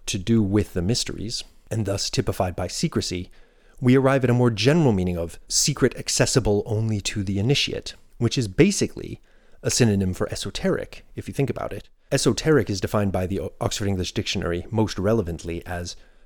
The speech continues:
communicated to or intelligible by the initiated only.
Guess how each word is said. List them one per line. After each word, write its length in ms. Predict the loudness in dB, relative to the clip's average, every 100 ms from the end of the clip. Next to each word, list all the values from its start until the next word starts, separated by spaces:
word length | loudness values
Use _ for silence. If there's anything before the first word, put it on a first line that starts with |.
| _ -10
communicated 760 | 0 6 6 6 2 0 0 0
to 420 | 2 4 4 2
or 320 | 2 4 4
intelligible 760 | 2 -2 2 2 4 2 0 -2
by 500 | 0 0 2 -2 -4 -10 -6
the 180 | -2
initiated 640 | 0 2 0 -2 -2 -4 -8
only. 520 | -4 -2 -2 -8 -14